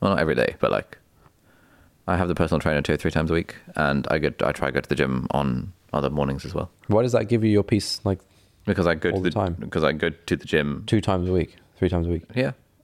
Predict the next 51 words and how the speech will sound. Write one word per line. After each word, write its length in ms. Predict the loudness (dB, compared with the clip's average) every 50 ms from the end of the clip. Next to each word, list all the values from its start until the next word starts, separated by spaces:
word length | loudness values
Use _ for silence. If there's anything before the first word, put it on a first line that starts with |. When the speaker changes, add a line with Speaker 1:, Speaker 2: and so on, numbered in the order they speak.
| _ 0
Speaker 2:
But 60 | 2
what 120 | 4 4
about 160 | 4 4 4 4
the 40 | 4
other 140 | 4 4 4
days? 320 | 2 2 0 -2 -4 -10 -16 _ _ _ _ _ _ _ _ _ _ _ _
Speaker 1:
I 60 | 2
mean, 100 | 2 4
the 60 | 4
other 100 | 4 2
days 160 | 2 2 4 4
I 100 | 4 4
al-, 200 | 4 2 0 -2 -8 -14 -18 _ _ _
I 80 | 2 2
also 160 | 2 2 0 -6 -10 _ _ _
try 140 | -4 -4 -2
and 80 | -2 -2
go 80 | -6
to 100 | -6 -6
the 60 | -8
gym. 220 | -8 -6 -6 -8 -10 -12 _ _ _ _ -4
Yeah. 60 | -2 0
Speaker 2:
Oh, 40 | 0 0 -2
okay. 180 | -4 -6 -8 -10 -12 -14 _ -16
Speaker 1:
Plus. 240 | -16 -16 -16 -18 -20 _ _ -4 0
Speaker 2:
Yeah, 160 | 2 4 4 2
to 80 | 2
be 60 | 2 2
honest, 140 | 4 4 4
I 20 | 2
think 140 | 2 0
if 100 | 0 2
I, 100 | 2 2 2 0 0
if 120 | 0 0
I 60 | 2
worked 260 | 2 4 2 2 2 0
out 80 | 0 0
every 160 | 0 -2 -2
morning, 380 | -2 -4 -4 -4 -6 -6 -8 -10 -12 _ _ _ _ _ -6
Speaker 1:
Mm. 180 | -6 -6 -6 -8 -2
Speaker 2:
the 80 | 0 0
rest 160 | 0 0 -2
of 60 | -2
the 60 | -2
day 40 | -2
would 120 | -2 -4 -4
fall 160 | -6 -6 -6
into 120 | -6 -6
place, 300 | -6 -6 -8 -8 -8 -12 -16 _ _
Speaker 1:
Yeah. 80 | -12 -12
Speaker 2:
actually. 300 | -12 -12 -10 -10 -10